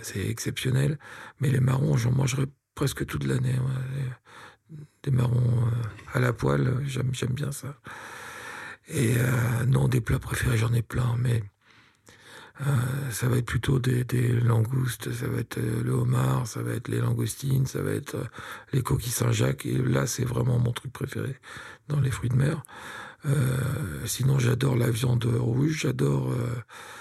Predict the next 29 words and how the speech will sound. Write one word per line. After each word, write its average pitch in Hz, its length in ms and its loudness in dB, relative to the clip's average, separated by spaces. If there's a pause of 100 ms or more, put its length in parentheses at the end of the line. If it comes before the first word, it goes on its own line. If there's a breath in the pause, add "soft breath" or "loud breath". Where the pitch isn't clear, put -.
(1600 loud breath)
j'adore 139 340 2
beaucoup 180 280 0
de - 40 -8
choses, 160 260 0
en 113 40 -4
fait. 131 200 -2
J'adore 131 320 0
l'agneau, 131 680 2
euh, 123 240 -4
je, 135 160 -6 (640 loud breath)
ouais, 160 340 -2
non, 160 140 0
il 156 60 2
y - 20 2
a 131 40 -2
pas 139 120 -2
mal 143 180 0
de 147 100 0
choses 147 220 -6
que 127 120 -6
j'aime 123 200 -4
bien. 139 200 -6 (760 loud breath)
Donc, 156 140 2
j'en 143 140 6
ai 135 80 4
plein 123 280 4
des 123 140 2
plats 127 200 -2
préférés. 117 480 -2